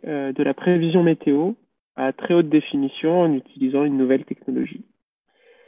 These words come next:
Euh, donc on, on, on a, euh, développé finalement de, de, de, du, du, du concept qui était une idée au début, ensuite, euh, des,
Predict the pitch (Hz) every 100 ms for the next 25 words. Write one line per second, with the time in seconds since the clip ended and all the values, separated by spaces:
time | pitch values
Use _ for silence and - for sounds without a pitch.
0 | _ _ _ - 131 131 135 143 139 135
1 | 135 135 - _ _ - 151 - 151 147
2 | 151 165 185 170 147 139 139 131 135 180
3 | 175 185 170 180 202 196 - 151 147 160
4 | 180 156 143 131 131 131 135 135 - 147
5 | 165 - - 214 208 131 - - 143 -
6 | 151 143 110 143 147 185 190 190 - -
7 | 147 165 160 165 180 180 180 156 139 139
8 | 143 196 262 214 151 - 165 151 139 135
9 | 139